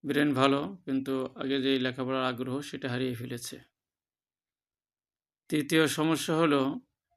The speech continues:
সে যদি বাহিরে যায়, বাহির থেকে বাসায় ফিরলেই সে একটু অন্যমনস্ক হয়ে যায়।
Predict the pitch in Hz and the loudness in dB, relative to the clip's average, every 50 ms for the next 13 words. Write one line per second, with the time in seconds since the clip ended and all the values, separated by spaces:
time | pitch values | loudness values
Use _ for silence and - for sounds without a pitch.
0 | _ _ _ _ _ _ _ _ _ _ _ _ _ _ _ _ _ - - - | _ _ _ _ _ _ _ _ _ _ _ _ _ _ _ _ _ -16 -8 -4
1 | 147 143 143 139 139 139 - - - - 156 139 135 127 147 143 123 143 131 127 | 0 0 2 2 2 0 -2 -4 -8 -8 -4 -2 0 2 2 2 2 2 2 4
2 | 139 139 156 151 131 135 139 131 127 123 127 - - - _ _ _ _ _ _ | 4 4 6 4 4 4 4 2 2 0 -2 -6 -8 -14 _ _ _ _ _ _
3 | _ _ _ _ _ _ _ _ _ _ _ _ _ _ - - 143 131 135 143 | _ _ _ _ _ _ _ _ _ _ _ _ _ _ -6 -2 2 4 4 4
4 | 127 123 151 143 143 - 151 151 135 143 143 135 - 139 139 131 131 - 156 156 | 2 2 -2 -2 0 0 0 0 2 0 0 0 0 0 0 0 0 0 0 2
5 | 156 151 147 139 143 180 262 - - _ _ _ _ _ _ _ _ _ _ - | 4 4 2 2 2 -2 -6 -10 -14 _ _ _ _ _ _ _ _ _ _ -10
6 | - - 147 139 143 - 151 151 - - - 151 165 170 165 165 165 165 165 165 | -4 -4 -4 -2 -2 -2 -2 -2 -2 0 -2 0 0 0 0 0 0 0 0 -2
7 | - - _ _ _ _ _ _ _ _ _ - - 143 147 151 143 - - - | -4 -8 _ _ _ _ _ _ _ _ _ -4 -2 0 2 0 0 -2 -4 -6
8 | - 131 123 127 127 123 117 113 107 90 - | -6 -6 -4 -2 -2 -2 -4 -6 -10 -14 -14